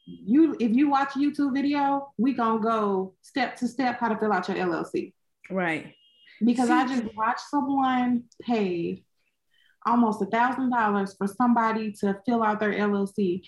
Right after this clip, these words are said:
Speaker 1: And I called that person. I said, I said that, I said, "Don't do that anymore." I said, "We coulda did that paperwork for one fifty and you pay the state one fifty." So we're gonna go step by step doing it. We're gonna go step by step filling out your taxes.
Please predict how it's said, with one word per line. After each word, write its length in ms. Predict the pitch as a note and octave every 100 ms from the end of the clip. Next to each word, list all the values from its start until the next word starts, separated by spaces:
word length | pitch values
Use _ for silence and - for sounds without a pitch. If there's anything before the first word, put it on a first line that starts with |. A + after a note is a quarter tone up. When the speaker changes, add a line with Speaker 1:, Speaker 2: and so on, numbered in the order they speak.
| - G#3
Speaker 1:
And 140 | G3+
I 120 | G#3+
called 320 | - E4 C#4+ C4+
that 180 | A#3 A#3+
person. 340 | G#3+ - G#3
I 140 | A#3 C4+ C#4
said, 400 | G#3 F3+ D#3+ - _ _ _ _ _ _ _ G#3
I 200 | A#3+ A#3+
said 240 | A3 G3
that, 180 | F3+ F#3
I 100 | G3+ G#3
said, 180 | G3+ F#3+
"Don't 220 | G3 G#3
do 120 | B3+
that 160 | D#4+ F4
anymore." 600 | D4+ B3+ A3+ A3 A3+ A#3+ _ _ _
I 100 | G3+
said, 220 | G3+ G#3
"We 100 | G#3+
coulda 180 | B3 A#3
did 180 | B3 B3+
that 140 | C4+ D4+
paperwork 500 | D4+ B3 G#3+ G3 -
for 200 | F#3+ F#3
one 260 | F#3+ A3 B3+
fifty 520 | E4 C#4 - G3+ G3 -
and 200 | F#3 F#3+
you 120 | A#3
pay 220 | A#3 F#3
the 100 | D#3+
state 360 | - G#3+ D#3+ - _ _ _ _ _ _ _ _
one 260 | F3 F3 F#3+
fifty." 460 | F#3 - - - - _ - - _ _ -
So 120 | G#3
we're 180 | G#3+ D#4
gonna 280 | D4 B3 G#3+
go 200 | G#3 F#3+
step 280 | F#3 B3 A3
by 160 | A#3 A#3
step 360 | B3+ A3 - _
doing 240 | G#3+ F#3+ E3
it. 80 | E3
We're 120 | B3+
gonna 220 | B3+ G#3
go 140 | F#3+ D#3+
step 260 | - A#3+
by 160 | A3+ A3
step 300 | - A#3 G3
filling 280 | B3 A3 G#3+
out 160 | G3+ G#3
your 120 | G3+
taxes. 400 | A3 F#3+ -